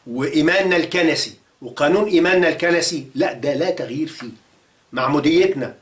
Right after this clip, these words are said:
لا تغيير فيها، لا انسياق وراء أحد. إحنا كنيستنا ضد الشذوذ، ضد وصايا بالعام، لا نصلي مع أحد شاذ أو يعترف بالشذوذ.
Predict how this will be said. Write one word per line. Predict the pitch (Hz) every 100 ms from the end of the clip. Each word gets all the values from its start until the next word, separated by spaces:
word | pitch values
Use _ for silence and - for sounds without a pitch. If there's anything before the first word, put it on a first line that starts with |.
| _
لا | 170 214
تغيير | 143 117 160
فيها، | - 147 113 - _ - - _
لا | 165
انسياق | 208 - 180 190 160
وراء | 165 175
أحد. | - 110 - - - -
إحنا | 214 - 175
كنيستنا | 165 165 156 202 202 175
ضد | 143 190 208 -
الشذوذ، | 147 - 151 190 - - - _ _ _ _ -
ضد | 113 202 175
وصايا | 180 - 202 190
بالعام، | 180 170 190 156 - - _ 165
لا | 233 226
نصلي | 220 214 214 175
مع | 160
أحد | 202 202 165 156
شاذ | - 202 190 - - - - _ -
أو | 240 240 - -
يعترف | 151 151 135 214 160
بالشذوذ. | 156 - 156 127 117 -